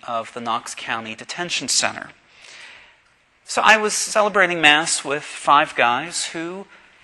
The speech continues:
know that they're not going to see their families for a very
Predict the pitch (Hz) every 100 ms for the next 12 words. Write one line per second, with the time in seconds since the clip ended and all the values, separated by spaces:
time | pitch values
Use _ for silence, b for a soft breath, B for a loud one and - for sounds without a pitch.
0 | b b 180 247 339 320 277 - 240 294
1 | 269 185 - 156 147 143 147 - 151 143
2 | 135 - 135 131 131 - - 139 135 127
3 | 151 170 147 120